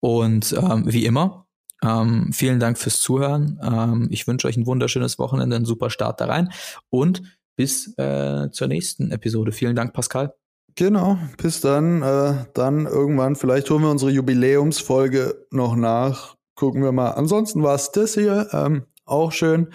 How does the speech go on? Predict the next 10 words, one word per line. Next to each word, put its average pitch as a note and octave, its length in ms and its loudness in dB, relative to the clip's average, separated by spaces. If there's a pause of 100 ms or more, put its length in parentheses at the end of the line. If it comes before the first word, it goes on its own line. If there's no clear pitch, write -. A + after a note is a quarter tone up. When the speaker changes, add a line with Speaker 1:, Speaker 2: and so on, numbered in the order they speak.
(520)
Speaker 2:
Wir C#3 120 0
verbinden C#3 400 0
unsere A#2+ 340 0
Jubiläum A#2 680 0
für - 140 -4
immer A2 520 -2
mit A2 220 -6
Barbie G#2+ 420 -4
und C3+ 200 -4
Mattel. A2 380 0